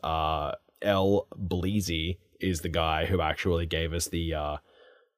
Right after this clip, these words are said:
the, the episode idea for this one. And you would know him too, 'cause we did an interview with him. His name's Chris, and he's from the Command the Cause. Uh, so go check them out as well. Um, go check out that episode with them. He's a really cool guy to hang out with. He bre-, he brews some spicy stuff.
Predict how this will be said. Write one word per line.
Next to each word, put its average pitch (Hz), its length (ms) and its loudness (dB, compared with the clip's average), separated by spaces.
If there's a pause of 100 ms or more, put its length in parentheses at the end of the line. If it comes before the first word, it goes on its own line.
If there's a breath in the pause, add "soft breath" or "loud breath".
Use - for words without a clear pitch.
(100)
the, 73 760 0
the 90 120 4
episode 90 340 4
idea 80 240 0
for 80 120 -4
this 80 160 0
one. 85 180 0
And 127 160 10
you 180 80 12
would 226 100 12
know 262 180 12
him 160 200 12
too, 160 220 10
'cause 110 180 6
we 120 80 8
did 139 140 6
an 165 80 4
interview 185 400 12
with 98 100 6
him. 98 120 4
His 101 100 6
name's 151 180 10
Chris, - 580 8
and 113 220 10
he's 127 160 8
from 127 160 4
the 120 80 6
Command 123 360 6
the 110 40 -2
Cause. 123 640 12 (500 soft breath)
Uh, 98 300 8
so 107 180 4
go 104 140 8
check 101 240 2
them 98 180 4
out 95 160 4
as 90 100 4
well. 92 380 8
Um, 87 320 2
go 92 160 4
check 95 180 0
out 90 120 0
that 90 100 0
episode 90 400 2
with 87 160 -2
them. 87 300 4
He's 87 160 2
a - 20 -4
really 87 160 0
cool 90 140 2
guy 82 120 0
to 78 80 -2
hang 87 200 0
out 92 120 0
with. 95 140 -2
He 107 120 4
bre-, 101 200 2
he 147 100 12
brews 127 280 12
some 104 80 -2
spicy 101 340 4
stuff. 107 340 4